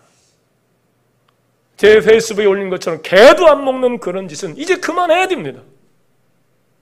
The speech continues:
더 이상 국민을 둘로 쪼개는 짓은 하지 말아야 됩니다.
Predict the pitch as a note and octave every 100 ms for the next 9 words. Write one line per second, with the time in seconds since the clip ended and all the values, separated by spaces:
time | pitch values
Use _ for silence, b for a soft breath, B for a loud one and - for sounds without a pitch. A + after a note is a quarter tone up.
0 | _ _ _ _ _ _ _ _ _ -
1 | D#4 C4+ C#4+ B3+ B3+ B3+ B3+ A#3+ A3+ A3
2 | A3+ B3+ G#3+ G#3 F#3 G3+ F#3 A3 B3+ C4+
3 | D4 C#4 B3 D#3 D#3 A#2+